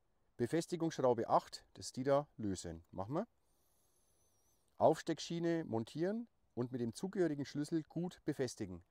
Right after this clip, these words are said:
Also das habt ihr jetzt schon gehört, mit dem Schlüssel gut befestigen, was auch immer das heißt, ja. Handfest oder, äh, zwei Newtonmeter, ich hab keine Ahnung, ja, was, was, da bin ich leider zu arg Maschinenbauer,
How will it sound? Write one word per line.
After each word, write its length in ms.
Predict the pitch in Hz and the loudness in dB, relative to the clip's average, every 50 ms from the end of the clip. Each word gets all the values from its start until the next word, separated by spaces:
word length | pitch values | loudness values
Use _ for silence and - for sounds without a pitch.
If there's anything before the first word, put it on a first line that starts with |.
| _ _ _ _ _ _ _ _ _ _ _ | _ _ _ _ _ _ _ _ _ _ _
Also 260 | - 123 135 - 147 | 2 2 4 2 0
das 240 | 131 131 - - - _ - | 0 -2 -4 -8 -12 _ -6
habt 200 | 139 - - 143 | -6 -2 -2 -2
ihr 20 | |
jetzt 100 | 135 - | 0 0
schon 100 | 139 123 | -2 -2
gehört, 200 | - 139 143 139 | -2 -2 -2 -2
mit 100 | 147 131 | -2 -4
dem 120 | 131 123 | -4 -6
Schlüssel 260 | - - 143 123 147 127 | -6 -8 -8 -6 -6 -6
gut 200 | 139 139 127 - | -6 -8 -6 -6
befestigen, 520 | 131 117 - 135 127 - - 123 117 110 | -8 -6 -6 -6 -6 -6 -8 -8 -4 -4
was 140 | 107 110 113 | -4 -4 -4
auch 80 | 110 | -6
immer 180 | 120 127 120 113 | -6 -6 -6 -6
das 140 | 110 104 - | -6 -4 -4
heißt, 280 | 110 110 104 - - | -4 -4 -4 -6 -6
ja. 220 | 110 110 120 139 - _ _ _ _ _ _ _ _ | -4 -4 -4 -6 -10 _ _ _ _ _ _ _ _
Handfest 520 | - 127 147 - - 156 151 147 - - 120 | 0 0 0 0 0 0 0 0 0 -2 -2
oder, 240 | 107 107 107 107 107 - _ _ _ _ _ _ - - _ _ - - - | 0 2 2 2 0 -4 _ _ _ _ _ _ -20 -20 _ _ -20 -20 -16
äh, 40 | - 82 80 76 87 90 87 80 80 80 80 | -16 -14 -14 -12 -12 -12 -12 -12 -14 -16 -14
zwei 220 | - - 117 117 113 | -8 2 4 4 6
Newtonmeter, 580 | 113 120 147 180 165 170 170 165 165 160 160 135 | 6 4 2 2 2 2 2 4 6 6 6 4
ich 120 | 123 - | 4 2
hab 100 | 127 - | -2 -2
keine 260 | - - 123 120 117 107 | 0 0 0 2 2 2
Ahnung, 240 | 120 147 170 165 131 | 4 4 4 4 4
ja, 180 | 131 143 139 | 4 2 2
was, 180 | 127 127 - - | 0 -2 -4 -6
was, 800 | 123 - - - - - - - - - - - - - - - - _ _ - - _ _ _ _ _ _ _ - | -6 -6 -6 -8 -12 -12 -12 -14 -14 -14 -14 -14 -14 -14 -16 -18 -20 _ _ -20 -20 _ _ _ _ _ _ _ -8
da 80 | - 110 | -2 0
bin 140 | 127 135 | 2 4
ich 180 | 139 139 135 123 - _ _ _ _ _ _ - | 4 2 2 0 -6 _ _ _ _ _ _ 2
leider 260 | 104 117 131 139 131 | 4 4 4 4 2
zu 160 | - 147 123 | 0 2 2
arg 140 | 131 135 135 | 2 2 0
Maschinenbauer, 720 | 127 113 - - 143 156 156 143 139 135 139 143 143 135 | -2 -2 -2 -2 -2 0 2 2 2 4 4 2 0 -2